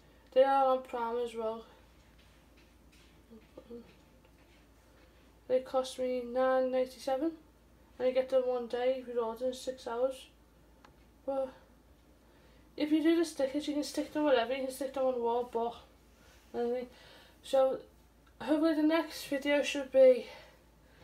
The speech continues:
the review down now, club. Then I have a time lapse kit up on the time lapse video. Hopefully with the painting, which I picked. Also,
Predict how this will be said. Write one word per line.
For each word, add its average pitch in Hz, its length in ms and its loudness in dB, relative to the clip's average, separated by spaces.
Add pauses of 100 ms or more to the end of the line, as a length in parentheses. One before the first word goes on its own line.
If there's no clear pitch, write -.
(420)
the 262 480 0 (960)
review 262 340 0
down 240 220 2
now, 220 120 2
club. 285 280 0 (1700)
Then 262 360 4 (300)
I 247 140 2
have 254 300 2
a 254 100 0 (120)
time 254 300 -2
lapse 240 260 -8 (260)
kit 247 220 -4
up 254 120 0
on 247 100 -2
the - 40 -8
time 233 200 -4
lapse 233 160 -4
video. 233 320 -4 (1000)
Hopefully 302 540 0 (1200)
with 247 160 -10
the 254 80 -4
painting, 247 480 -8 (640)
which 226 160 -10
I 226 40 -4
picked. 262 340 -2 (1200)
Also, 285 640 4